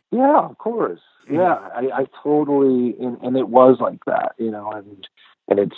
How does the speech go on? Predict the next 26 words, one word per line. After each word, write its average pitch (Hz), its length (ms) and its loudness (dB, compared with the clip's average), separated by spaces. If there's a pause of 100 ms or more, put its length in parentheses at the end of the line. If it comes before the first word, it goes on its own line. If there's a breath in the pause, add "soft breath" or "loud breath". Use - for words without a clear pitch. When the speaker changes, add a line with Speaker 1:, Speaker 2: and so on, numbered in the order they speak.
(120)
Speaker 1:
completely 113 440 6
valid. 104 480 6
But - 260 -6 (260)
yeah, 170 160 -4
no, 160 220 -4
I 113 80 -10
mean, 120 180 -14
it, 113 160 -10
it, 123 140 -12 (200)
it 113 120 -16 (160)
certainly 135 460 2
is 117 120 0
a 117 60 -2
difference 117 520 -4
there, 110 520 0
but 104 200 0
I 107 120 -6
mean, 110 340 0 (580 soft breath)
I - 60 -10
don't 165 140 0
know. 156 260 8
I 117 120 8
mean, 113 420 -4 (160)
I - 120 -18 (200)
feel 156 240 6
like 127 220 4